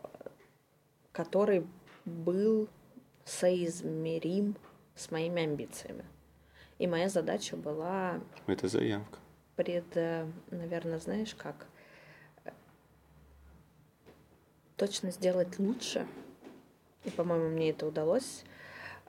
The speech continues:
Speaker 1: А, ну, наверное, не разочаровать учителя или вот этого идейного вдохновителя,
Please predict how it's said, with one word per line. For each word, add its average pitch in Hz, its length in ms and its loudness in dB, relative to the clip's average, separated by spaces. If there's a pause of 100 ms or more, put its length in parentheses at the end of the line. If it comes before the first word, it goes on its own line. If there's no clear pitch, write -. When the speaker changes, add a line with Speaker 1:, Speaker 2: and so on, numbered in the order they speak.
Speaker 1:
А, 156 560 -4
ну, 180 180 0
наверное, 151 380 -2
не 156 160 4
разочаровать 156 680 0
учителя 254 520 0 (440)
или 156 280 0
вот 151 200 -2
этого - 260 0
идейного 170 360 2
вдохновителя, 202 840 0